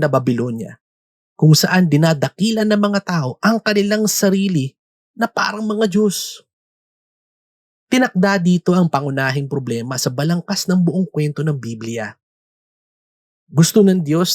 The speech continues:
na pagpalain ang kanyang mundo at maghari dito sa tulong ng mga tao. Pero ang mga tao na ngayon ang problema.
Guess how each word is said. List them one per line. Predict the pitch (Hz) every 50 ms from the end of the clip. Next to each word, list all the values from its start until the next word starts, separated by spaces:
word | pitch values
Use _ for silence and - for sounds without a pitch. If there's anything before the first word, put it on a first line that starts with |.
| - 156
na | 139
pagpalain | - 143 135 - 123 127 123 123 120 120 110 131 131
ang | 120 113 110
kanyang | - 110 113 117 120 120 117
mundo | 110 107 104 98 107 107 101 110
at | 113 -
maghari | 143 147 160 139 131 - 151 175 208 233 254 262 233 202
dito | 196 202 196 -
sa | 175 - 175 -
tulong | 165 156 151 147 151 151
ng | 147 143 143
mga | 135 127 123
tao. | - - 143 135 135 - 113 110 110 _ _ _ _ _ _ _ _ _ _ _ _ _ _ _ _ _ _ -
Pero | - 190 196 196 196 202 208 208 202 180 160 - - - _ _ _ _ _ _
ang | - 120 127 143
mga | 151 156 160 -
tao | - 180 175 165 180
na | 190 185 196
ngayon | 196 214 180 170 165 160 156
ang | 156
problema. | 156 - 170 156 135 117 113 107 104 110 123